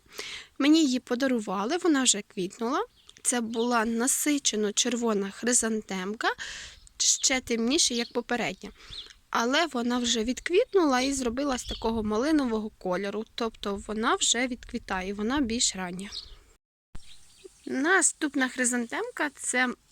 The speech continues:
також високоросла, кольору шампанського з жовтою серединкою. Але одна проблема в тому, що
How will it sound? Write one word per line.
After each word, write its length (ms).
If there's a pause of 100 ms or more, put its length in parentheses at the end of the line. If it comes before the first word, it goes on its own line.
(380)
також 440
високоросла, 840 (880)
кольору 500 (240)
шампанського 1080 (360)
з 140
жовтою 500
серединкою. 840 (1000)
Але 360 (420)
одна 340
проблема 480
в 80
тому, 360
що 480